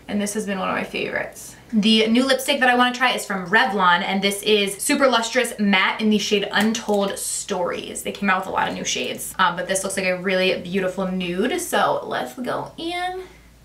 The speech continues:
Yes, oh my god, this is beautiful. Wow. So, so pretty. I feel like it's very hard for me to find nude lipsticks from the drugstore that I really, really love,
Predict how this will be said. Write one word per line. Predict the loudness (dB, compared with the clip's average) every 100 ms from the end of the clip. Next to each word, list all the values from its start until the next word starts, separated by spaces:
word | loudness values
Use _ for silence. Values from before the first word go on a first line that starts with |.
| -20 -20 -20 -20 -20 _ _ _ -16 -2
Yes, | 4 6 6 4 4 4 2 0
oh | 2
my | 4 4
god, | 4 2 2
this | 0 2
is | 0 2
beautiful. | 4 6 4 4 6 6 6 4 2 2 4 4 4 2 -2 -12 -20 -20 -20 _
Wow. | 2 4 6 4 4 4 4 0 -2 -6 -12 -20 -20 -20 -20 -20 -20 _ -8
So, | -2 0 4 4 6 2
so | 2 2
pretty. | 4 2 2
I | 2
feel | 0 -2
like |
it's | 0 2
very | 4 6 4
hard | 4 2
for | 2
me | -2
to | -2
find | 2 2 4 -2 4
nude | 6 6 4 4
lipsticks | 2 2 -2
from | 2 2
the |
drugstore | 4 2 2 2
that | 4
I | 2
really, | 0 4 6 6
really | 4 2 2
love, | 6 6 6 2 -2